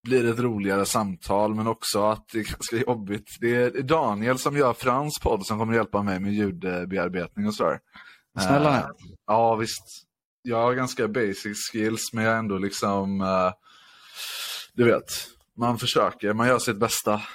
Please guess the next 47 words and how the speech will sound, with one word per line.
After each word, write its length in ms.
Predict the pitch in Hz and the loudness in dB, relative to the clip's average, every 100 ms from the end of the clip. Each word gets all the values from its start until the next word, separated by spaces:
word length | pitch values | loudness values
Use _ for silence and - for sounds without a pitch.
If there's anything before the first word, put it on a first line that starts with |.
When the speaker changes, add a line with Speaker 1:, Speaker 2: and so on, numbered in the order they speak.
| - | -8
Speaker 1:
i 40 | 107 | -4
den 140 | 107 | 0
här, 160 | 113 135 | 2 4
Speaker 2:
Ja, 80 | 135 | 4
det 140 | 139 | 4
är, 40 | |
Speaker 1:
eh, 80 | 143 | 4
Speaker 2:
man 140 | 151 147 | 4 2
kan 140 | 190 | 0
inte, 180 | - 156 | 0 -2
man 120 | 175 | 0
kan 140 | 208 | 0
inte 160 | 208 190 | 2 4
göra 240 | 202 175 | 6 6
mer 220 | 190 190 165 | 4 4 4
än 120 | 160 | 4
vad 160 | 156 | 2
som 180 | - 151 | 2 -2
förväntas 600 | - 185 131 107 - 208 | 0 2 2 2 2 4
av 160 | 160 120 | 4 4
en. 200 | 113 135 - | 0 -4 -10
Är 160 | - 135 | -4 0
det, 160 | 131 120 | 2 4
Speaker 1:
Exakt. 280 | 117 110 - _ - _ _ _ | 4 0 -2 _ -18 _ _ _
Speaker 2:
har 60 | 139 | -2
jag 80 | 139 | 0
hört 140 | 131 | 2
i 40 | 127 | 4
någon 140 | 120 | 4
Speaker 1:
Vad, 120 | 120 | 4
Speaker 2:
dikt. 280 | 123 - - - | 0 -4 -14 -2
Speaker 1:
hur, 260 | 143 135 139 | 0 0 2
hur 100 | 139 | 2
ser 160 | 135 143 | 4 4
det 60 | 139 | 4
ut 180 | 123 | 4
med 100 | 131 | 4
arbetsfördelningen 720 | 131 110 104 - 110 107 110 113 | 2 4 0 0 2 4 4 2
mellan 220 | 113 113 | 2 4
dig 160 | 110 | 4
och 80 | 110 | 6
Isidor 440 | 107 95 - 117 123 | 4 0 2 4 4
då, 120 | 107 | 4
i 40 | |
eran 180 | 110 107 | 4 4
podd? 240 | 110 76 - _ _ - - _ _ _ _ _ _ _ _ - | 0 -2 -8 _ _ -18 -18 _ _ _ _ _ _ _ _ -20
Speaker 2:
Eh, 100 | _ | _